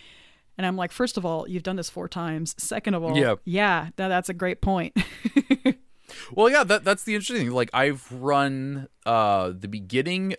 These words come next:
Speaker 2: of the starter kit, uh,
Speaker 1: Mm-hmm.
Speaker 2: Lost Mines of Phandelver,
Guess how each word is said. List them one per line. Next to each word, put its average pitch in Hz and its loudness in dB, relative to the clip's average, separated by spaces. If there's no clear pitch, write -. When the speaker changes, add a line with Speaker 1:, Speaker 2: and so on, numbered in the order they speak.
Speaker 2:
of 110 4
the 101 -10
starter 113 -2
kit, 82 -6
uh, - -6
Speaker 1:
Mm-hmm. 95 -4
Speaker 2:
Lost 90 -6
Mines 117 -6
of 104 -10
Phandelver, 95 -4